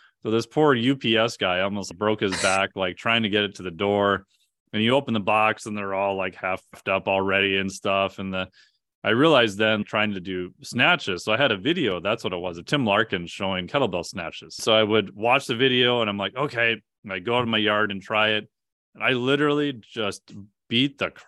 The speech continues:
Speaker 1: crap out of my forearm
Speaker 2: Yeah,
Speaker 1: for
Speaker 2: yeah.
Speaker 1: I don't know how long. I'm like,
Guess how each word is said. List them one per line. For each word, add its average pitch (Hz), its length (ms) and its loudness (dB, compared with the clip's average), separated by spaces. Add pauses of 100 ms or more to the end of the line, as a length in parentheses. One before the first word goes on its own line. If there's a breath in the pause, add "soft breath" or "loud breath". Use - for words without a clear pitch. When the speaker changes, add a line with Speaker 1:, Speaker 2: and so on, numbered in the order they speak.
(100)
Speaker 1:
crap 104 420 2
out 98 140 0
of 95 60 0
my 87 160 -6
forearm 90 640 -2
Speaker 2:
Yeah, 80 140 -10
Speaker 1:
for 87 400 -4
Speaker 2:
yeah. 92 160 -6
Speaker 1:
I 110 140 4
don't 117 160 0
know 90 160 -2
how 107 320 0
long. 85 320 -4
I'm 98 80 -10
like, 127 180 -6